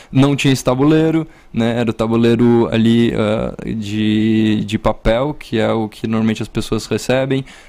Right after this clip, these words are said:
As pecinhas eu improvisava com cristais, essa aqui foi minha primeira Bolonique, que é a tartaruga branca, essa Quanin foi minha primeira Bolonique.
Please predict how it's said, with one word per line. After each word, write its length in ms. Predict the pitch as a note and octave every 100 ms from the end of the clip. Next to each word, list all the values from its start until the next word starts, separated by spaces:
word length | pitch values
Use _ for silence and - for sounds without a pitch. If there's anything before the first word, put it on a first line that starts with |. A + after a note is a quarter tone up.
| -
As 160 | B2
pecinhas 840 | - B2+ - - C#3 C3 B2 A#2 - - _
eu 140 | - B2
improvisava 800 | B2+ B2+ B2 A#2+ A2 A#2 C3 B2+
com 200 | - B2
cristais, 600 | A#2+ A#2+ - B2+ C#3+ C3+
essa 180 | A#2+ B2+
aqui 160 | B2
foi 220 | A#2+ B2+
minha 160 | B2 B2
primeira 400 | - B2 B2+ C3
Bolonique, 540 | B2 B2 A#2 B2+ C#3+
que 40 | -
é 40 |
a 20 | A#2+
tartaruga 460 | A#2 B2 A#2 A#2
branca, 400 | A2+ A#2+ C3+ C#3
essa 260 | A#2+ - A#2
Quanin 400 | - A#2+ A#2 C3 - - -
foi 180 | - A#2
minha 140 | A#2
primeira 340 | A2+ A#2 B2 C3
Bolonique. 680 | B2+ B2 A#2+ C3 C#3 D3